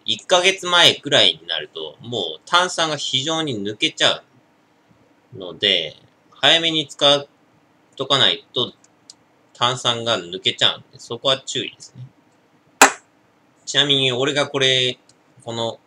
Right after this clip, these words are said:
ウィルキンソンの、えー、缶のやつ。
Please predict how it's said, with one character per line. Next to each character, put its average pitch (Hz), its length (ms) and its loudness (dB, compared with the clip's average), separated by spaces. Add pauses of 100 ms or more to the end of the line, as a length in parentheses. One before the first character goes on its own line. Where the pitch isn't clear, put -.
(120)
ウ - 40 -6
ィ 120 80 -6
ル 139 80 -8
キ 160 160 0
ン 165 60 -4
ソ 110 160 -4
ン 95 60 -6
の、 82 220 -8 (680)
え 95 300 -4
ー、 - 40 -20
缶 202 260 2
の 117 140 2
や 85 120 -4
つ。 - 460 -16